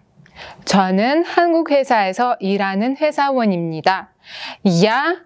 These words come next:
сотрудник, который работает в корейской компании. Обращаю ваше внимание на причастие настоящего времени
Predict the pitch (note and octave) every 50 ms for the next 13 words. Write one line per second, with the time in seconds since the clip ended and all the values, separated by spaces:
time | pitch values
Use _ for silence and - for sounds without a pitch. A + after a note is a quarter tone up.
0 | _ - - - B3+ G#3 G3+ - G#3+ G#3 G3 G3 F#3+ G#3+ B3 C#4+ C#4+ - - _
1 | - - G#3+ G3+ - - G3+ G3 G#3+ B3 C#4+ C#4+ A3+ G#3 E3 D#3 F3+ F#3+ F#3 A#3
2 | B3 A#3 - - - G#3+ G3 F3 F3 F3 F#3 F3 - - - A3 G#3+ G#3 _ -
3 | G#3 G3 G3 G3 F3 - F#3+ F#3 F3 E3+ E3+ E3 D#3+ - - - - - - -
4 | - - E3 F3+ A3+ A#3+ A#3 - - A#3+ A#3 G#3+ F#3+ G#3 G#3 - - F3+ F3+ F#3+
5 | F#3+ F#3 G3+ A#3+ D4+ D#4 B3+ A3 G3+ - - G#3+ F#3 - - - A3+ G#3 G#3+ B3
6 | A#3+ - - - C4 B3+ A#3+ G#3 G3+ - G3+ F3+ F#3 G3 G3+ F#3+ - - F#3+ F#3
7 | E3+ D#3+ F#3 A3 B3 C4 C4 C4 C4 -